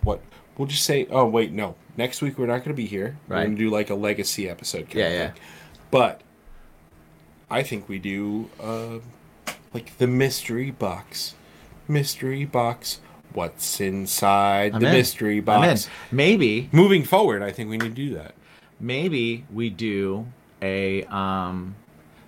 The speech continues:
Speaker 2: because on the Patreon, we get to hang out with our patrons first. We do the show before the show. All our Patreons are, patrons are on here right now. Maybe we talk to them and we get some ideas and let them kinda help us decide what the show's gonna be about even.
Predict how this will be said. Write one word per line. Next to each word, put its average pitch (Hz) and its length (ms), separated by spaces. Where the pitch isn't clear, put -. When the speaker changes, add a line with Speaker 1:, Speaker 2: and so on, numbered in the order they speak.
Speaker 2:
because 139 540
on 107 320
the 104 80
Patreon, 104 720
we 98 100
get 104 120
to 98 80
hang 104 220
out 101 220
with 95 460
our 95 340
patrons 104 440
first. - 380
We 107 60
do 110 100
the 95 80
show 110 240
before 95 340
the 92 60
show. 117 440
All 95 100
our 92 80
Patreons 95 580
are, 92 180
patrons 101 380
are 98 60
on 92 160
here 101 140
right 98 140
now. 120 260
Maybe 135 300
we 110 120
talk 110 260
to 104 120
them 117 420
and 104 120
we 104 80
get 101 160
some 101 160
ideas 95 680
and 95 260
let 98 280
them 107 280
kinda 101 260
help 95 260
us - 120
decide 98 260
what 90 120
the 85 60
show's 127 260
gonna 85 160
be 76 80
about 71 260
even. - 220